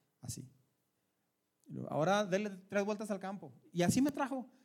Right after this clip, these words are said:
Yo me sentía medio usado, así como porque los, los demás estaban jugando. Nada, así todo. Y m-, me sentía raro, pero me pasó como lo de Karate Kid, que no, no sabía, bueno, la uno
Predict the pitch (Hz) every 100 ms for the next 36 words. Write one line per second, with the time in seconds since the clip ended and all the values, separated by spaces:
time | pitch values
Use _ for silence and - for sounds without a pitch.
0 | _ 190 233 269 233 240 277 240 170 185
1 | 233 226 - 208 233 226 190 170 180 180
2 | 180 185 190 180 185 220 247 233 240 262
3 | 240 240 - _ - 170 180 190 - -
4 | 156 175 160 185 190 185 _ _ _ _
5 | _ _ _ _ _ - 202 190 196 208
6 | 208 285 262 254 247 269 - - _ _
7 | _ - 185 175 175 165 160 190 208 208
8 | 190 165 151 147 143 170 147 131 160 170
9 | 170 196 190 180 175 156 165 147 143 190
10 | 196 190